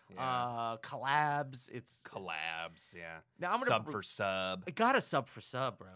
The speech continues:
Speaker 1: <laughs>
Speaker 2: Like, if this gets a hundred likes, the girl in my dreams is gonna go on a date with me.
Speaker 1: Yeah,
Speaker 2: So,
Speaker 1: exactly.
Speaker 2: and that works.
Speaker 1: <laughs>
Speaker 2: Um, so there's something interesting about, uh, impressions,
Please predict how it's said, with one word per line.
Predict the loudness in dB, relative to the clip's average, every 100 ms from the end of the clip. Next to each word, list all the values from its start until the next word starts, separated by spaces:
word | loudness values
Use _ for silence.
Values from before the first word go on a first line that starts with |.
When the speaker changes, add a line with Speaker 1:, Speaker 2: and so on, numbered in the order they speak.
| -16
Speaker 1:
<laughs> | -16 -16 -14 -12
Speaker 2:
Like, | -8
if | -6
this | -2
gets | -2 0
a |
hundred | 0 -2 -2
likes, | -2 0 0 -4 -12 -12 -12
the | -6
girl | 0 2
in | 2
my |
dreams | 0 -2 -4 -6
is | -8
gonna | -6 -6
go | -4 -6
on | -6
a |
date | -8 -8
with | -10 -12
me. | -2 0
Speaker 1:
Yeah, | 0
Speaker 2:
So, | -2 -14
Speaker 1:
exactly. | -8 -4 -2 -4 -8 -12
Speaker 2:
and | -10
that | -8 -8
works. | -10 -14 -20 -20 -18 -10 -8
Speaker 1:
<laughs> | -4 -4 -4 0
Speaker 2:
Um, | 2 2 0 -6 -10
so | -6 -4
there's | -4
something | -6 -6
interesting | -8 -6 -4
about, | 0 0 0 -4 _ _ _ _ -6
uh, | -4 -4 -8 -14 _ _ -8
impressions, | -6 -8 -6 -6 -6 -14 -18 -20